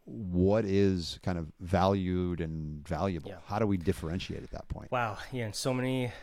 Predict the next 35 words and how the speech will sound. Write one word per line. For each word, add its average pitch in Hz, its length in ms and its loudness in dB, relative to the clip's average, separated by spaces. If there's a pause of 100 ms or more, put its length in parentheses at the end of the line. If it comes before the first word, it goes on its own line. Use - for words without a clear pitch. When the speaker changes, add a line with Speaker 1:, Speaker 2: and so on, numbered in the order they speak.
(200)
Speaker 2:
so - 240 -4
many 151 160 -2
question-, 123 500 -10
great 120 340 -4
questions 110 460 -8
in 113 100 -6
there 104 180 -4
to - 120 -10
unpack, 92 460 -12
but 117 340 -6
maybe 139 380 -2
I 123 100 -2
can 123 160 -8
just 113 260 -8
riff 107 240 -6
on 107 100 0
a 98 40 -6
couple 110 340 -6
of 117 120 -4
them 123 160 -2
and 107 80 -4
then 101 140 -4
hopefully 110 400 -10
we 98 140 -8
end 92 200 -8
up 95 100 -10
somewhere 92 720 -6
addressing 95 640 -8
Speaker 1:
Please. 107 260 -2
Speaker 2:
a 98 60 -6
lot 95 220 -6
of 85 80 -16
these. 82 300 -14 (560)
So 120 540 0 (440)
I'll, 131 260 -6